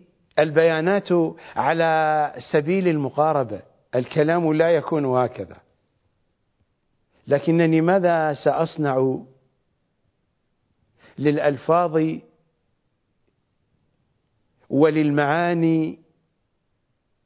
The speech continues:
ولهذه الثياب الضيقة؟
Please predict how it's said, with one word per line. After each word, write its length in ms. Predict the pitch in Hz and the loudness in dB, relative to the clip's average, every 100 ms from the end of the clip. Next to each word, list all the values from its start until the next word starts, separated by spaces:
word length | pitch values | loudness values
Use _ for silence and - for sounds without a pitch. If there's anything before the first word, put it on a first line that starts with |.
| _ _ _ _ _ _ - | _ _ _ _ _ _ -2
ولهذه 1000 | 151 165 151 208 196 175 160 165 156 151 _ _ _ - | 0 2 2 0 0 -2 0 0 -2 -6 _ _ _ -6
الثياب 580 | 156 - 165 190 214 170 | -4 0 2 2 2 0
الضيقة؟ 1040 | 135 131 151 143 180 180 139 - 113 87 | 0 0 0 2 -2 -2 -8 -8 -12 -12